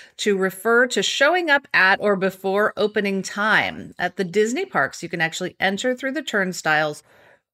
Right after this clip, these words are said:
earlier than the official opening time of the park. For example,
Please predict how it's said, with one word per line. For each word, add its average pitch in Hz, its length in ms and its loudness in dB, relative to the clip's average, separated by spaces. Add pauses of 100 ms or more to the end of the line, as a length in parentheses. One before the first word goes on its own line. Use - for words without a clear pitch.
earlier 294 500 4
than 247 180 2
the 208 120 2
official 196 480 -2
opening 175 400 -2
time 156 260 -4
of 147 140 -6
the 170 80 -6
park. - 480 0
For 170 260 -2
example, 202 760 -2